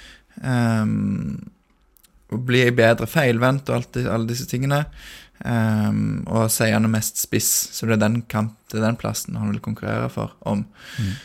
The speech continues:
Speaker 1: Eh, men i og med at de brukte ganske mye penger på disse to, Salvesen og D'Agostino i fjor, så er det ikke,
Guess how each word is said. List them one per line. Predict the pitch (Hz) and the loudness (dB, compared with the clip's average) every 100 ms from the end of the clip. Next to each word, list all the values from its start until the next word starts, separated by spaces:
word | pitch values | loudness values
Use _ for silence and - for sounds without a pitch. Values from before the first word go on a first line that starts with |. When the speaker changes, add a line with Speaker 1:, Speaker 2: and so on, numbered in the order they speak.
| - _ 117 | -20 _ 0
Speaker 1:
Eh, | 113 110 110 110 - - | 4 4 4 2 -2 -4
men | 120 123 | 0 4
i | 131 | 4
og | 143 | 6
med | 135 | 4
at | - | 2
de | 135 | 2
brukte | 135 135 - 127 139 | 2 2 0 4 6
ganske | 120 117 | 4 2
mye | 120 120 | 0 2
penger | 110 110 | 2 2
på | 117 | 0
disse | 113 - | -2 -2
to, | - 139 139 - | 2 2 2 -6
Salvesen | - 107 104 - 113 110 | -2 0 0 -2 0 0
og | 101 | 0
D'Agostino | 101 104 - 107 107 | 0 -2 -2 0 0
i | |
fjor, | - 139 165 - _ - - - | 2 4 4 2 _ -20 -20 -20
så | - - 113 110 | -14 0 6 6
er | |
det | 110 | 4
ikke, | - 127 | 0 2